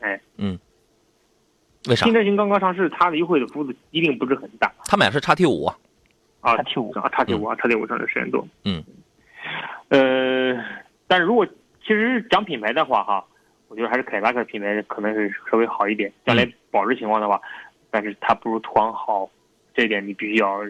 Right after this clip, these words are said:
Speaker 2: 你要，你要认清，你要看你开几年。
Speaker 1: 凯迪C T五的C X，呃，叉，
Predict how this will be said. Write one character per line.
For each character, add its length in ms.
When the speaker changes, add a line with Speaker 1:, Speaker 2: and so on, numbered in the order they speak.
Speaker 2:
你 160
要， 160
你 140
要 120
认 160
清， 120
你 20
要 100
看 240
你 60
开 160
几 80
年。 140
Speaker 1:
凯 200
迪 180
C 180
T 140
五 220
的 180
C 200
X， 260
呃， 420
叉， 160